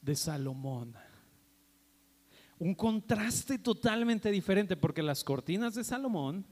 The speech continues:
estaban en el templo. Eran puras, eran relucientes, no tenían mancha.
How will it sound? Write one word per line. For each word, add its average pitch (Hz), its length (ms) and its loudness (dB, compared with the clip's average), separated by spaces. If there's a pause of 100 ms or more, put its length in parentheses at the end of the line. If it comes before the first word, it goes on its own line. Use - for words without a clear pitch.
(600)
estaban 147 460 -2
en 143 160 0
el 123 220 -4
templo. 123 720 -8 (760)
Eran 170 440 0 (420)
puras, - 760 4 (1080)
eran 180 560 0 (600)
relucientes, 175 1500 2 (680)
no 185 160 8
tenían 208 500 6
mancha. 185 680 4